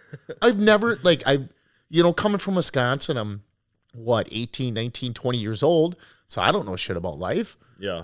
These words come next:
Speaker 2: And here we are, we're reeling in this giant fish. I mean, uh, that was cool.
Speaker 1: Yeah. It, here in the North, we're, we're not accustomed to long fights for fish.
Speaker 2: Oh, no,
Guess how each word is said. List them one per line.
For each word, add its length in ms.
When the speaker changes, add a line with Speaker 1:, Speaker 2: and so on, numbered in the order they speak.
Speaker 2:
And 640
here 180
we 200
are, 540
we're 100
reeling 380
in 80
this 140
giant 800
fish. 760
I 60
mean, 340
uh, 340
that 580
was 200
cool. 560
Speaker 1:
Yeah. 320
It, 200
here 220
in 100
the 80
North, 340
we're, 460
we're 160
not 240
accustomed 640
to 420
long 400
fights 440
for 180
fish. 440
Speaker 2:
Oh, 200
no, 340